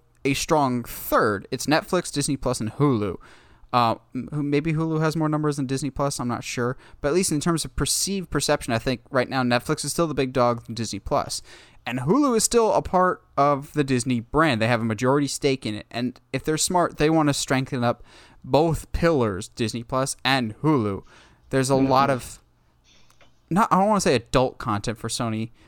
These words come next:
Speaker 1: but content that might not be fit for Disney Plus, and that's totally fine, but would be perfect for Hulu. I know a lot of people are going into this going, "Oh, cool, we've got Spider-Man in, uh, on Disney Plus soon."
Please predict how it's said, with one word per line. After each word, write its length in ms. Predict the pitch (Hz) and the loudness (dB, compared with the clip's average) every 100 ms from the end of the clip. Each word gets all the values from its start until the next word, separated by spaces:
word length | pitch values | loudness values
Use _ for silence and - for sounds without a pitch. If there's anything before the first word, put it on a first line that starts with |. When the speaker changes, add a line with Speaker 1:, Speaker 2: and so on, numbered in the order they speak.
| - | -2
Speaker 1:
but 260 | 139 131 - _ _ - | 0 0 -2 _ _ -4
content 340 | 208 214 214 | 0 2 2
that 80 | 185 | 2
might 200 | 196 196 | 2 2
not 160 | 196 190 | 2 0
be 100 | 175 | 0
fit 240 | - 156 | 0 -2
for 80 | 147 | -2
Disney 240 | 143 143 | -2 -2
Plus, 240 | 127 143 117 | 0 2 2
and 60 | |
that's 100 | 113 - | -2 -2
totally 260 | 147 131 | -2 0
fine, 360 | - 151 120 110 | 2 2 2 0
but 160 | - 147 | -2 2
would 300 | 135 127 123 | 2 2 0
be 160 | 151 | -6
perfect 480 | - 131 117 123 - | -4 -4 -4 -4 -10
for 360 | - 120 104 - - - | -8 -6 -4 -6 -4 2
Hulu. 400 | 240 135 107 - - - - - - _ _ _ _ | 2 4 0 -2 -10 -20 -20 -20 -20 _ _ _ _
I 80 | 135 | 0
know 160 | 139 131 | 4 4
a 20 | |
lot 240 | 120 143 | 4 4
of 80 | 165 | 2
people 220 | 175 170 | 0 2
are 40 | 147 | 0
going 380 | 127 147 139 135 | 2 2 4 2
into 280 | 131 131 123 | 0 -2 -2
this 180 | 123 | -4
going, 300 | - 127 110 - _ _ _ _ _ _ _ - | -2 -2 -2 -8 _ _ _ _ _ _ _ 0
"Oh, 100 | 311 | 0
cool, 240 | - 370 254 | 2 2 4
we've 140 | 214 | 2
got 180 | 233 220 | 2 0
Spider-Man 540 | - 202 226 175 143 | 2 2 4 2 2
in, 300 | 139 147 143 - _ | 2 -2 -4 -10 _
uh, 220 | 151 151 143 - | 2 4 2 0
on 200 | 160 170 | 0 2
Disney 220 | 202 208 | 0 0
Plus 240 | 254 220 | 0 2
soon." 340 | - 170 110 | 2 2 2